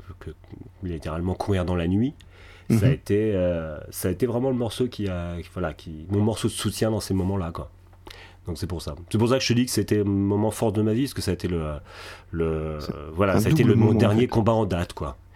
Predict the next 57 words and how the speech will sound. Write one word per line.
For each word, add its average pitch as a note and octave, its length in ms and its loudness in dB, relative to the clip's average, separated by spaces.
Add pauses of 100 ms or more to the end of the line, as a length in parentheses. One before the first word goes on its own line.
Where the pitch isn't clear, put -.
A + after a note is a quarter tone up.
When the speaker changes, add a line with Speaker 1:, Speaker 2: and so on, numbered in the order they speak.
(280)
Speaker 2:
Ouais. B2 300 4
Speaker 1:
Bon, F#2+ 100 4
là, F#2 240 2
là, F2+ 160 2
ça - 160 -2
va D#2+ 120 -2
bien, G2 320 0
on E2 140 -4
a, D2+ 180 -6
on D2+ 140 -6
a D2+ 60 -8
trouvé D#2 240 -8
une C#2+ 60 -10
structure, F#2 640 -4
ça D#2+ 120 -10
va C#2+ 60 -10
bien, F2+ 300 -2
elle E2 120 -4
est, D2 360 -10 (580)
elle D#2+ 140 -2
est, E2+ 180 -2
elle G2 140 2
évolue G2 300 2
bien G2 160 2
dans F2+ 80 0
la D#2+ 100 -6
structure, F#2+ 520 -4
tout E2+ 100 -10
ça, G2 200 0
on F2+ 100 0
a D#2+ 60 0
eu D#2+ 80 -2
beaucoup F2+ 260 -4
de - 40 0
chance, A2 300 0
et - 40 -6
je, D#2 160 -8
je D2 160 -12
me, E2+ 120 -4
je F#2 80 -2
me F#2+ 120 2
considère G2 380 -4
comme G2 180 0
chanceux G#2+ 440 -2 (440)
quand E2+ 160 -6
je D#2+ 100 -4
vois, G2 380 2
parce - 160 -8
que F2+ 80 -2
nous, F#2 200 2
on F#2+ 240 0
a E2 60 -4
attendu F2 380 -4
que G2+ 120 -4
huit F#2 240 0
mois, G2+ 220 2
quoi. - 220 -10